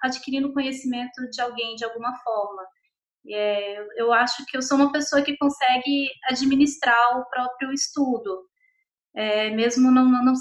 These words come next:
não fazendo estudo formal. Então, assim, eu não tenho um estudo formal de, de pintura,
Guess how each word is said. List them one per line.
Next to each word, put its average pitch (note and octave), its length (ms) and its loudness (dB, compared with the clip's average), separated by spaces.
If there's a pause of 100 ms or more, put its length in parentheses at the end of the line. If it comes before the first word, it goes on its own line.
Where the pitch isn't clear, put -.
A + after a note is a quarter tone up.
(120)
não A#3+ 160 -10
fazendo B3 300 -2
estudo B3+ 300 -8
formal. A#3 480 0
Então, A3 260 -6
assim, B3+ 180 -4
eu B3+ 40 0
não B3+ 160 0
tenho C#4+ 220 6
um D4 40 6
estudo D4 480 -2
formal A#3 640 2
de, A#3 240 -10
de - 200 -14
pintura, B3+ 760 -2